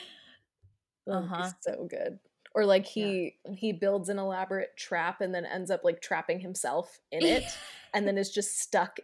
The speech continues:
Speaker 1: in there for a, a long time and the bear kills everybody else, so he wins.
Speaker 2: It's conveniently, like, far enough away.
Speaker 1: Yes.
Speaker 2: <laughs>
Speaker 1: No one can hear his cries, you know.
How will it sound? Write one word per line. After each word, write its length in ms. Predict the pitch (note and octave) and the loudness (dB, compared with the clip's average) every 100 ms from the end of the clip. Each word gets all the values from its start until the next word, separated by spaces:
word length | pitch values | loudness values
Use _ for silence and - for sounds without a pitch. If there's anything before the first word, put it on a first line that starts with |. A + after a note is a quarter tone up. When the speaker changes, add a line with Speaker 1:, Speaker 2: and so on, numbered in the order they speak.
| - | -2
Speaker 1:
in 220 | G3+ G3 | 0 2
there 240 | G3+ A3 | 4 4
for 280 | A3 - A3+ | 2 2 2
a, 120 | A3+ - - | 2 0 2
a 80 | G#3 | 2
long 380 | F#3+ G3+ G#3 A3 | 4 2 2 -2
time 260 | G3+ G#3 | -2 0
and 80 | A#3 | 0
the 40 | - | 4
bear 180 | F#3 | 4
kills 240 | F3 G3 F#3 | 4 0 2
everybody 340 | F#3 F#3+ F#3 | 0 0 4
else, 220 | F3 F#3+ | 4 4
so 100 | - | 0
he 120 | F#3 F3 | 0 2
wins. 440 | F3 F#3 B3+ - - _ _ - | 2 2 0 -4 -8 _ _ -6
Speaker 2:
It's 120 | B3 | -2
conveniently, 640 | - B3 G#3 G3 G3+ G#3 G3+ | 2 4 4 4 2 2 2
like, 180 | F3 | 0
far 340 | - - F3+ F3+ | -2 0 2 2
enough 240 | E3+ F3+ | 0 -2
away. 580 | F3 E3+ D#3 E3 F3 F#3 - G#3+ F#3 | -2 0 0 -2 -6 -12 -12 -6 -2
Speaker 1:
Yes. 420 | D#3+ F#3 - - G3 | -2 -2 -8 -12 -10
Speaker 2:
<laughs> 80 | G#3+ | 2
Speaker 1:
No 180 | G#3+ | 6
one 160 | G3+ G#3 | 6 4
can 120 | A3+ | 0
hear 220 | G#3+ G#3+ G3 | 0 0 0
his 180 | F#3+ | -2
cries, 840 | - - F#3+ F3 E3+ F3 E3+ - - | -2 2 4 4 2 0 -2 -6 -4
you 180 | - G#3 | 2 4
know. 440 | F#3 E3 D#3+ F3+ | 4 2 0 -2